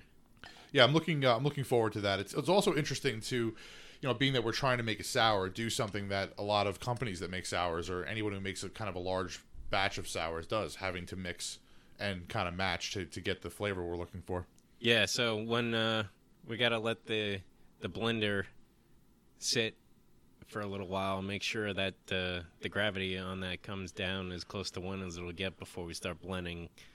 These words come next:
Speaker 2: Otherwise, we're gonna end up with additional sourness, sourness, like I said. But, uh, once we get there, we can, uh,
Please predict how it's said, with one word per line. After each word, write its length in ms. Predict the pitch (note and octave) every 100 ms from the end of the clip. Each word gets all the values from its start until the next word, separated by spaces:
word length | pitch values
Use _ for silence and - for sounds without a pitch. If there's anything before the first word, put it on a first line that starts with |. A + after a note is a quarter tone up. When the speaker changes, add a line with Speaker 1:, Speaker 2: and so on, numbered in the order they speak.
| - - -
Speaker 2:
Otherwise, 400 | - F#2 F2+ E2+
we're 60 | F2
gonna 180 | F#2 F2+
end 120 | F2+
up 120 | F2+ F2
with 100 | E2
additional 400 | E2+ F#2 - E2+
sourness, 680 | - F#2 F2+ E2+ - - - -
sourness, 760 | - A#2+ A#2+ G2 F2+ E2+ - G2
like 180 | F#2
I 100 | F2+ F2
said. 420 | - F#2+ F2 - - - - - - - -
But, 300 | F2 - F#2+
uh, 280 | F2+ F2 - - _ -
once 240 | A#2+ -
we 100 | B2
get 240 | A#2 A#2
there, 240 | G2 F#2+ F2+
we 100 | F2+
can, 300 | G2 F#2 F2
uh, 240 | F2 E2+